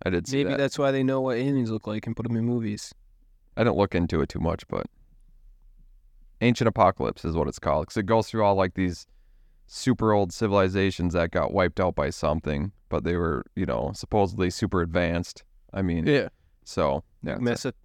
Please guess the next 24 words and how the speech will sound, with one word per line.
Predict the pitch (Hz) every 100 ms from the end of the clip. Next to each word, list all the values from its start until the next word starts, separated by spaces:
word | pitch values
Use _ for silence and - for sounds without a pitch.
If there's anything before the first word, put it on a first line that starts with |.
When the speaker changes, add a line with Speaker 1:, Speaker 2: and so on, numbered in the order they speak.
| _ - - -
Speaker 2:
what's | - 101
the | -
Speaker 1:
Mesopotamia, | 104 92 104 98 98
or, | 98 98
uh, | 95 85
Speaker 2:
Yeah, | 117 117 113 107 - - _ _
you | 131 117
said | - 110 113
it. | 113 _ _ _ -
Speaker 1:
no, | 120 117
there's, | 107 110 104
uh, | 110 98 90 85 - _ _ -
what | 101
are | 98
some | - 92
of |
the | - - _ _ _ _ -
Speaker 3:
Like | 139 131
the | - 131 123 123 123
Speaker 2:
Atlantis. | 123 123 120 120 - 127 - - -
Speaker 3:
the | -
one | 127 131
in | 131 123 - _ _ _ _ _
Chile? | - 135 139 143 156 147